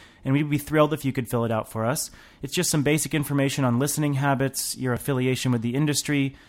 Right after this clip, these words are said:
and topics you're interested in. You can access the survey through the link in our show notes, either on your mobile device or on our website. Thanks so much for taking the time to fill it out.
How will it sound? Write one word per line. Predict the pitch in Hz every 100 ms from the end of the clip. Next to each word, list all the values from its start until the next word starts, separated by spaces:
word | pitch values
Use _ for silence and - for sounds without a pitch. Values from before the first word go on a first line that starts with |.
| - -
and | 120
topics | 123 120 120 -
you're | 120
interested | 117 113 110 113
in. | 104 101 107 - _ - -
You | 151
can | 151 143
access | 175 - 165
the | 156
survey | - 170 165 170
through | - 156
the | 151 135
link | 143 165 - - -
in | - 135
our | 151
show | 143 160 151
notes, | 156 196 -
either | 123 123 120
on | 113
your | 113
mobile | 113 120
device | 127 113 131 165 -
or | 135 131 135
on | 113 117
our |
website. | 127 165 - 113 - - - - - -
Thanks | 139 139 -
so | 143
much | 135 135
for | -
taking | 135 131 131
the |
time | 131 117 110
to | 117
fill | - 113
it | 117
out. | 107 113